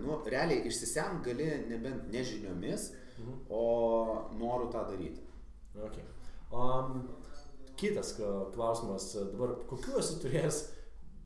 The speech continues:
Speaker 2: vi-, vadinkim, tokių blūperių arba pasiūlymų kažką daryt, bet tokių vat, grinai, vat, nu, galvoju, „What the fuck“, ta prasme, nu, kas čia per pasiūlymas? Tokių keisčiausių galbūt oferių, pasiūlymų, gal ar tai kažką reklamuot,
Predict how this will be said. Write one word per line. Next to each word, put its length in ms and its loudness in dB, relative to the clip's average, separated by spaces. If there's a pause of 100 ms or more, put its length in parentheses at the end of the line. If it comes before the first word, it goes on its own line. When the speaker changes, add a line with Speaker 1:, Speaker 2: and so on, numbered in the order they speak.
(160)
Speaker 2:
vi-, 160 -2
vadinkim, 340 0
tokių 320 -4
blūperių 460 2
arba 200 4
pasiūlymų 560 4
kažką 400 6
daryt, 160 6
bet 120 0
tokių 200 0
vat, 300 2
grinai, 340 4
vat, 180 4
nu, 60 0
galvoju, 320 2 (300)
„What 340 -2
the 140 -2
fuck“, 360 2
ta 60 -4
prasme, 320 0
nu, 100 2 (160)
kas 320 12
čia 120 12
per 120 4
pasiūlymas? 540 0
Tokių 280 0 (340)
keisčiausių 680 4
galbūt 380 0
oferių, 500 8
pasiūlymų, 460 4
gal 180 4
ar 100 2
tai 100 0
kažką 340 -2
reklamuot, 600 0